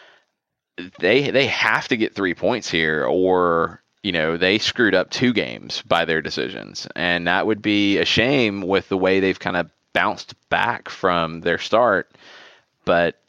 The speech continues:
they've, they've put everything on this game. So if, if you haven't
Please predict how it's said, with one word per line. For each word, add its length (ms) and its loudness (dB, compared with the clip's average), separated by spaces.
they've, 340 2
they've 220 0
put 140 2
everything 420 2
on 160 2
this 160 -2
game. 520 -2
So 580 2
if, 340 -2
if 180 -2
you 200 0
haven't 460 0